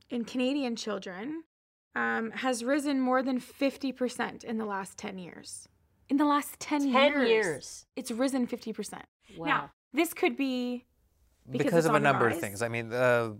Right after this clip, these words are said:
Speaker 3: we, we, we are getting better at diagnosing
Speaker 1: Right,
Speaker 3: the
Speaker 1: so
Speaker 3: disease.
Speaker 1: that could be a
Speaker 3: So,
Speaker 1: reason.
Speaker 3: I, I think, uh, certainly in the last ten years, diagnostic equipment, uh, and practices have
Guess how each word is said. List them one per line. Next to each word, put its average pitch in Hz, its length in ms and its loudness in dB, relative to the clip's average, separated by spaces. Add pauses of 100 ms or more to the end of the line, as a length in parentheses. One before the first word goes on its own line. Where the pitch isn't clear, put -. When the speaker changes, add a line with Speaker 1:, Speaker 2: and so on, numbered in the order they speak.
(280)
Speaker 3:
we, 135 180 -4
we, 143 140 0
we 143 160 2
are 160 220 4
getting 131 340 -2
better 120 220 2
at 110 180 -2
diagnosing 107 680 -2
Speaker 1:
Right, 247 260 0
Speaker 3:
the 220 100 0
Speaker 1:
so 196 100 -4
Speaker 3:
disease. 269 80 -4
Speaker 1:
that 277 180 2
could 285 140 -6
be 285 100 -4
a 254 80 -2
Speaker 3:
So, 226 100 -2
Speaker 1:
reason. 208 200 -8
Speaker 3:
I, 196 260 -8
I 123 40 -2
think, 123 220 -6
uh, 110 200 2
certainly 120 260 -6
in 117 60 -6
the 113 60 -2
last 104 220 -2
ten 110 140 -10
years, 104 180 -6
diagnostic 101 600 -6
equipment, 104 540 -8
uh, 95 420 -6
and 101 160 -10
practices 107 440 -8
have 101 180 -6